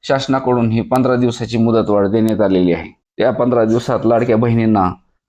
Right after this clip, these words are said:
आता त्यांची ईकेवायसी पूर्ण करून या योजनेत सहभागी होऊन रेग्युलर हप्ता मिळवण्यासाठी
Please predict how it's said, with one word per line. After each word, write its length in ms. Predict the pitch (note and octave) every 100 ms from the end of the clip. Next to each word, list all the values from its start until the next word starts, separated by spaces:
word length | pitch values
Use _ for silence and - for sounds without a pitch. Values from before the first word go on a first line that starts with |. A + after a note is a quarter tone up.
| _ -
आता 280 | A2+ A2+ F2+ - - _
त्यांची 280 | B2+ B2+ B2 -
ईकेवायसी 540 | C#3+ C#3+ C#3 B2 A#2+
पूर्ण 320 | C3 C#3 C#3 C3+
करून 420 | C3+ B2+ A#2+ G#2 - -
या 200 | B2+ C3
योजनेत 400 | C#3 C3 C3 A#2+
सहभागी 500 | B2 C#3+ C#3+ C#3+ C3
होऊन 420 | A#2+ C3+ A#2+ A2 - -
रेग्युलर 380 | C3 C3+ D3 D3+
हप्ता 340 | C#3+ C3+ -
मिळवण्यासाठी 680 | B2+ C3 B2 B2 A#2+ A2+